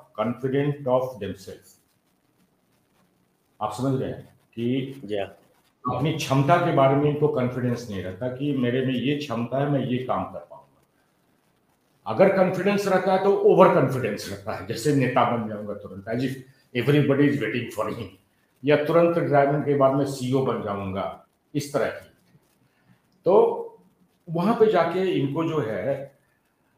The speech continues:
Speaker 1: अपनी क्षमता, गलत जो अपनी क्षतम-, क्षमता के बारे में assessment करने की इनको आदत पड़ जाती है,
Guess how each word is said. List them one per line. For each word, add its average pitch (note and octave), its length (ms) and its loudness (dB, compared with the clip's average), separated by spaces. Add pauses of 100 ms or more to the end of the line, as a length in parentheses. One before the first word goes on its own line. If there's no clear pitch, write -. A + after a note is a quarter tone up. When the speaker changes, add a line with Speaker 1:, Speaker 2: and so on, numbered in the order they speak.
(240)
Speaker 1:
अपनी C#3+ 240 -10
क्षमता, E3 800 2 (1700)
गलत C3+ 640 0
जो F#3 720 0 (480)
अपनी C3+ 220 -6
क्षतम-, C#3 480 -4
क्षमता C3 360 -2
के - 260 -6
बारे A#2 280 2
में C#3+ 160 2
assessment C3+ 720 -4
करने A#2+ 360 -4
की C3+ 320 -4
इनको A2+ 360 -6
आदत A2 420 -2
पड़ A2+ 100 2
जाती F2+ 460 -4
है, - 60 -20